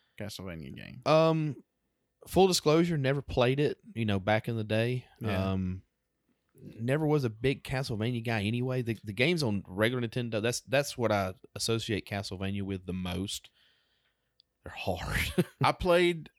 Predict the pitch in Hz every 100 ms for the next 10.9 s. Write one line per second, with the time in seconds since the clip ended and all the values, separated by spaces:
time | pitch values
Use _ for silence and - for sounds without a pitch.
0 | _ _ - 127 120 - 160 185 131 113
1 | 107 107 110 104 - 110 110 107 101 101
2 | 107 117 113 110 110 101 101 - 117 -
3 | 120 104 101 107 - - - 98 104 113
4 | 175 - - - - 214 120 123 156 165
5 | 156 143 117 110 120 120 113 - 110 104
6 | 113 123 131 - 101 - 107 - 120 127
7 | 147 127 107 95 139 113 110 95 92 90
8 | - _ - 127 120 110 110 107 - 98
9 | 90 87 - 117 113 147 175 156 143 123
10 | 120 110 110 104 120 123 113 - -